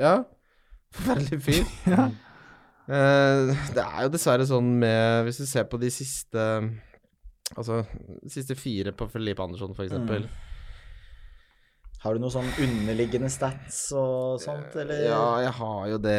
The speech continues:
Speaker 1: og det er liksom, det er ikke, det er så lite attraktiv lesning, men det, det jeg på en måte tenker er at man må tenke på matchupen, kanskje, mer enn historikken, fordi det forsvaret til Fulham,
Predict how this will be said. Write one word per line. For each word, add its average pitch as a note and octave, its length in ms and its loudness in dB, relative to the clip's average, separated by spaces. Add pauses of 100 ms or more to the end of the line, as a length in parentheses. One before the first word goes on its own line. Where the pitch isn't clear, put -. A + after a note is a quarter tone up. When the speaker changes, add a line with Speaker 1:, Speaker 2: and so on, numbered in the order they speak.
(260)
Speaker 1:
og G#2 100 -4
det A#2 80 2
er A2 160 0
liksom, A#2+ 300 -6
det A2+ 80 -2
er G2 260 -4
ikke, G2+ 440 -4 (1500)
det B2+ 100 2
er G#2+ 220 4
så A#2+ 180 2
lite A2+ 380 0
attraktiv G2+ 340 0
lesning, B2 320 4
men B2+ 140 4
det, A2+ 80 8 (180)
det A2 160 4
jeg G#2 160 4
på B2 80 -6
en A#2+ 80 0
måte G#2 320 -2
tenker A#2 480 0
er F#2 240 6
at - 160 -2
man G#2 160 2
må G#2 160 0
tenke G2+ 320 -2
på G2+ 80 -2
matchupen, A2 800 -2
kanskje, C3+ 320 0
mer G2+ 240 2
enn G2 80 -4
historikken, G#2 640 -4
fordi A2 240 0
det G2+ 220 0
forsvaret F2+ 420 -4
til F#2+ 80 -8
Fulham, G#2+ 320 -2